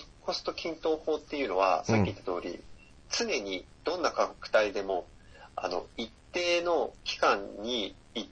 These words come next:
Speaker 1: 定の額を買うっていう投資の方法なんだよね。
Speaker 2: うん。
Speaker 1: こ-、これすると何がいいかっていうと、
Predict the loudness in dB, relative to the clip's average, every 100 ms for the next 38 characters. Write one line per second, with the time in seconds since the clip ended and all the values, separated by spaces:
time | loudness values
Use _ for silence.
0 | -6 -4 0 0 2 2 0 -4 0 0
1 | 0 -6 -10 -8 -8 -8 -12 -4 0 0
2 | 0 -2 -2 -4 -2 0 0 -4 -10 -20
3 | -20 -20 -4 6 8 8 4 -8 -20 -20
4 | -20 -20 -20 -20 -20 -10 -4 -4 -6 -16
5 | -16 -4 -4 -2 -4 -4 0 2 2 2
6 | 0 2 0 0 -6 -8 -8 -2 -2 -2